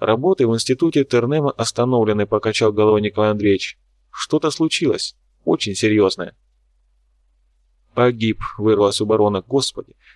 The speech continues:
застрять в Савдепе, в большевизии, всюду краснопузы, комбеды, мировая революция, Ч К».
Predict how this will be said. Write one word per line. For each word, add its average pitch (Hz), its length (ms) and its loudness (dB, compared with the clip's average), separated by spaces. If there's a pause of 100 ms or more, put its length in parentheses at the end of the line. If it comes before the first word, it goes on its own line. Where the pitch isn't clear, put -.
(100)
застрять 131 480 0
в - 80 -2
Савдепе, 143 600 0
в 98 120 -10
большевизии, 135 920 0
всюду 156 480 -2
краснопузы, 151 840 -2 (440)
комбеды, 151 680 0
мировая 156 400 2
революция, 156 560 2
Ч - 240 0
К». - 360 -2